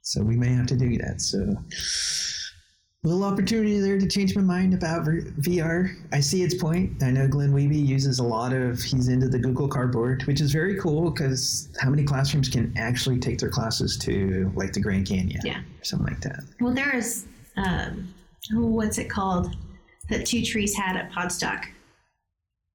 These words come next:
Speaker 2: They had a backpack
Speaker 1: Oh,
Speaker 2: on.
Speaker 1: the backpack with the V, the V. I don't know if it was an Oculus or what kind of headset it was.
Speaker 2: I don't know either.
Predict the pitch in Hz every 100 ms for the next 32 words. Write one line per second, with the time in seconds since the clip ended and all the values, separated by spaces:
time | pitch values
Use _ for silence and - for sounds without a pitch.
0 | _ _ - 220 226 185 170 208 - -
1 | 151 139 147 120 139 139 - 95 - 101
2 | - 53 50 - - - - 110 - 104
3 | - - - 101 104 110 107 113 110 123
4 | 123 123 - - 117 110 110 104 107 101
5 | 101 104 95 101 98 98 98 95 - 101
6 | - - - - - - - - - -
7 | - 196 196 - 208 202 190 180 170 185
8 | - 208